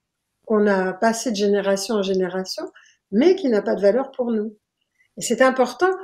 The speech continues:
de la même façon qu'on nettoie sa maison, qu'on nettoie, euh, qu'on fait le ménage et qu'on ne garde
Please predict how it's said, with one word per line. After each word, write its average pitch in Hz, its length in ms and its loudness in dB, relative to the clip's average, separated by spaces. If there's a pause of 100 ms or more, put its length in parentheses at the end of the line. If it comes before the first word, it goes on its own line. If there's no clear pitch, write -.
(240)
de 220 60 0
la 240 120 6
même 339 180 6
façon 302 340 0
qu'on 196 180 0
nettoie 233 400 2
sa 226 160 -2
maison, 208 460 0
qu'on 180 180 -14
nettoie, 233 720 0
euh, 220 60 0 (420)
qu'on 220 100 0
fait 240 180 2
le 233 80 4
ménage 233 440 2
et 208 140 -4
qu'on 196 380 0
ne 196 160 2
garde 233 300 0